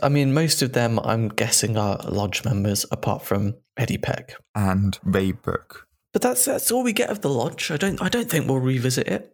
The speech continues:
Speaker 1: in any future episodes. So I guess we'll step back into Cheers to see what happened after Diane kissed Lance in front of Sam.
Speaker 2: Sam goes, "Well, you think that's a kiss? Wait till you see this."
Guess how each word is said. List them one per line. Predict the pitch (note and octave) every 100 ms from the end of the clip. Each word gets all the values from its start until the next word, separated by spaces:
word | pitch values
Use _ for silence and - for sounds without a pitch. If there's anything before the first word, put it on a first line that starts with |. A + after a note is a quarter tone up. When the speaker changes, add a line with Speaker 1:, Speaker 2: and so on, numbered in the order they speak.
| -
Speaker 1:
in | C#3+
any | B2+ B2
future | B2+ A2+ A#2+
episodes. | B2 - E3 G3 - - - -
So | E3
I | D#3+
guess | G3+ -
we'll | B2
step | - -
back | D3 - D3+
into | C3
Cheers | B2 - A2 A2+ -
to | -
see | - B2+
what | B2+ D3
happened | - C#3 - A2 B2+ - - _ _
after | D3 - - A#2+
Diane | A#2+ B2 A#2+ B2
kissed | - B2+ -
Lance | G#2+ C#3 - -
in | B2+
front | -
of | E3
Sam. | - E3+ A3 D#3+ - _ _ -
Speaker 2:
Sam | - G#2 G2
goes, | F#2+ E2 -
"Well, | G#2 C3+ G2+ - - _ -
you | A#2
think | - G2 -
that's | - A2+ - -
a |
kiss? | - - - - - _ -
Wait | B2 -
till | - A2+
you | F#2+
see | - - G2
this." | - A2 - -